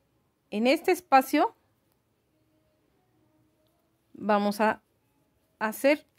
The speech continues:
un punto alto. Seguimos. Un punto bajo.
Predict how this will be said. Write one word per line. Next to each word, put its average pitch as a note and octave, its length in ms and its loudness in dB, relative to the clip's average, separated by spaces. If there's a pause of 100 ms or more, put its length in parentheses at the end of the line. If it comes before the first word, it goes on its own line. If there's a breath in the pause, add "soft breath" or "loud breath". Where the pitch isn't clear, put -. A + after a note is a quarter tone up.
un A#3+ 180 -4
punto G#3 340 -2
alto. E3 320 -2 (3750)
Seguimos. F3+ 680 -6 (1200)
Un F#3+ 200 -8
punto G3+ 340 -4
bajo. C4+ 400 2